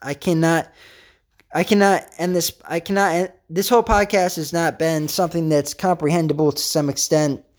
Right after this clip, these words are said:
because the topic is kind of, I understand that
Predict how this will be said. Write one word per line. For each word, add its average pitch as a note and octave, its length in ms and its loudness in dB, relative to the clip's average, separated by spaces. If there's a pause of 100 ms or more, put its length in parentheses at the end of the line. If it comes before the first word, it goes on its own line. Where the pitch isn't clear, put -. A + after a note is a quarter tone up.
because C#3 680 2 (300)
the C#3 80 -12
topic E3+ 640 -2 (240)
is D3 180 -4
kind D#3+ 240 0
of, C#3 240 -2 (640)
I G3 140 8
understand G#3+ 640 2
that D3+ 300 0